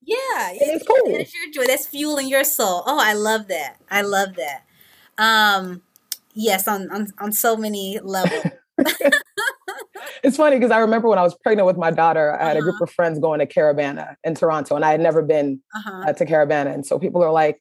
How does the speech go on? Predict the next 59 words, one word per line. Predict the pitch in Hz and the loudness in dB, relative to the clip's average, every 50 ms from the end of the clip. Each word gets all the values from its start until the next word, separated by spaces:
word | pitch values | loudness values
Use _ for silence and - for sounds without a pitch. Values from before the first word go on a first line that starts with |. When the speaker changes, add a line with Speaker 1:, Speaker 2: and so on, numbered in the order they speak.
| _ | _
Speaker 2:
"Well, | - 147 151 143 143 139 143 143 151 - | -6 -4 -2 0 0 -2 -4 -6 -8 -8
or | 147 139 - - | -10 -8 -8 -8
you | - 147 165 180 | -8 -8 -8 -4
can't | - 180 160 156 180 | -2 -2 -2 -2 -2
go, | - - 220 285 254 170 156 | 0 2 4 4 4 4 2
right? | 139 143 151 175 262 277 233 - | 2 2 2 2 2 2 0 2
Like, | 170 160 147 139 | 2 0 2 0
your | 175 156 | 0 2
daughter | 160 175 - 185 | 2 2 4 4
would | 185 180 165 | 4 2 2
be | 165 175 165 165 | 2 0 0 -2
two | - - - 165 | -4 -6 -4 -2
months | 170 180 180 - - - | 0 -2 -2 -2 -2 0
old | 170 240 269 247 170 | 0 2 2 0 0
by | 156 156 151 | 0 2 2
then." | 151 147 147 143 156 | 2 0 0 -2 -4
And | 147 170 | -4 -4
I | 180 | -4
was | - 208 208 | -6 -4 -2
like, | 208 196 | -2 -2
Speaker 1:
Uh-huh. | 180 175 | 0 0
Speaker 2:
"Why | 180 202 214 220 | -2 -4 -4 -4
not?" | 226 240 220 - - _ _ _ _ _ _ _ _ _ _ _ _ _ _ _ _ _ _ | -4 -6 -8 -10 -14 _ _ _ _ _ _ _ _ _ _ _ _ _ _ _ _ _ _
And | - 208 | 0 2
it | 196 160 | 2 2
was | 170 160 | 0 -2
so | - - - 220 196 | -2 0 2 2 4
interesting | 208 277 277 277 220 - - 175 165 160 | 2 2 2 0 0 2 0 0 2 0
to | 165 | -2
me | 156 151 151 147 | 0 0 -2 -2
because | 143 151 - - 185 160 139 | -2 -2 0 0 0 0 0
the | 156 143 | -2 -2
thought | - - - 113 - - | -2 0 2 2 2 2
was, | 170 165 151 151 | 2 0 0 0
now | 170 190 | -2 -2
that | 208 208 185 - | -2 -2 -2 -2
you | 190 180 | -2 0
have | 175 160 160 | 0 0 -2
a | 147 | -2
child, | - - 170 170 160 156 151 147 | -2 0 2 4 4 2 2 0
you're | 156 160 | -4 -4
gonna | 147 151 143 131 | -4 -4 -6 -8
stop, | - - - 147 147 143 - - | -8 -6 -4 -2 -2 -4 -4 -2
not | 233 262 262 - | -2 -2 -2 -4
stop | - - 156 160 170 185 - | -6 -2 2 2 2 2 2
living, | 190 196 196 214 220 190 | 2 2 2 2 0 0
but | 175 156 - | -2 -2 -4
start | - - 180 175 - 160 | -2 0 2 2 2 2
living | 160 180 160 170 156 | 0 0 0 -2 -2
for | 151 - 160 156 | -2 -2 -2 0
your | 147 143 143 | 0 -2 -4
child. | - - 147 147 - 190 - - - - | -4 -2 -4 -4 -4 -4 -8 -10 -10 -6
And | - 165 160 | -4 -2 0
I | 165 175 170 165 160 | 2 2 2 2 0
Speaker 1:
Yeah. | 165 - _ - - _ _ _ _ _ _ _ _ - | -2 -6 _ -20 -20 _ _ _ _ _ _ _ _ -10
Speaker 2:
know | 131 175 202 254 269 | -2 0 2 4 4
that | 254 208 175 | 2 2 2
my | 175 175 175 | 2 0 0
mom, | 170 160 156 160 170 175 180 185 190 190 190 196 233 | 2 2 2 2 2 2 2 2 0 -2 -6 -8 -10